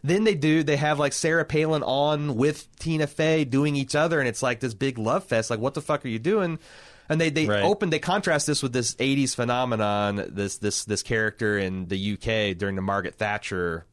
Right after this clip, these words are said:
Speaker 1: like, Ronald Reagan era. Um, I forget his li-, his name was Loads of Money, and it was a, it was a stereotype of this, um,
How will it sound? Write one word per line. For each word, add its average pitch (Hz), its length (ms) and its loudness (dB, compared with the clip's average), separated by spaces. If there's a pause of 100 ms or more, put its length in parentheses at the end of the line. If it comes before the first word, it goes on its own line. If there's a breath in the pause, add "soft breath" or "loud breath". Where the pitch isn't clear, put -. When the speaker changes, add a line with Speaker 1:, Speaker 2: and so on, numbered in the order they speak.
Speaker 1:
like, 90 160 -6
Ronald 101 280 0
Reagan 98 300 0
era. 80 500 -2 (380 soft breath)
Um, 90 720 -2
I 92 80 -8
forget 107 260 -2
his 90 120 -4
li-, 92 180 -2
his 98 160 -4
name 104 140 -2
was 92 100 -6
Loads 95 360 -2
of 87 80 -6
Money, 73 440 -6 (260 soft breath)
and 107 100 0
it - 20 2
was 113 140 0
a, 98 100 -2 (100)
it 120 80 0
was 104 120 0
a 98 60 -2
stereotype 123 800 0
of 92 220 -2
this, 98 500 -2 (100)
um, 87 680 -2